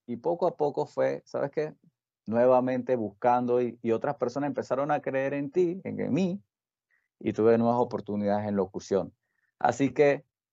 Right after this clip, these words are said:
tomé la mejor decisión, que fue no guindar los guantes.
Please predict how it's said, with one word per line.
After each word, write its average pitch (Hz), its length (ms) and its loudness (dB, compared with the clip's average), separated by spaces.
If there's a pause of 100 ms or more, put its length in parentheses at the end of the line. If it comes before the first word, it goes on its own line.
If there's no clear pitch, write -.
(120)
tomé 135 220 4
la 156 120 6
mejor 131 260 0
decisión, 135 420 0
que 120 120 0
fue 131 160 0
no 135 120 0
guindar 127 300 4
los 120 140 2
guantes. 117 480 0